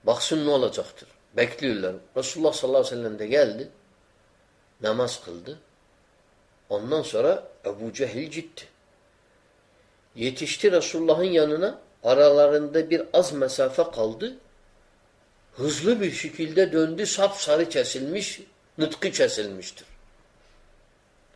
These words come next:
Dediler, "Ya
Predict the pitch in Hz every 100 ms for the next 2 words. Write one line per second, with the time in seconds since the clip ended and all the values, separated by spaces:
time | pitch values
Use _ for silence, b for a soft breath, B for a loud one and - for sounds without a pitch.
0 | _ _ _ _ _ _ _ _ _ _
1 | - _ _ - 110 - 123 139 135 131
2 | 170 127